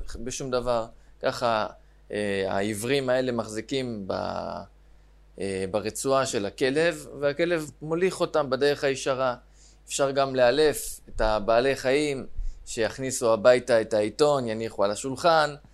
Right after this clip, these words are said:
ועוד כל מיני דברים, להדליק את האור, לכבות את האור. ונשאלת השאלה בשבת,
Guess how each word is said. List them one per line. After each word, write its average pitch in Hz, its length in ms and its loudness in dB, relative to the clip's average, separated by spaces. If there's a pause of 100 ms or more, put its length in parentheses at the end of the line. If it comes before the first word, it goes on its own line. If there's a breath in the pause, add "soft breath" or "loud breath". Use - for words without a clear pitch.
(220 soft breath)
ועוד - 200 -2
כל 185 100 0
מיני 175 260 -2
דברים, 160 460 0
להדליק 107 300 0
את - 100 -6
האור, 147 300 6
לכבות 113 460 0
את - 120 -6
האור. 135 340 2 (380 soft breath)
ונשאלת 156 420 -2
השאלה 143 440 0
בשבת, 120 800 2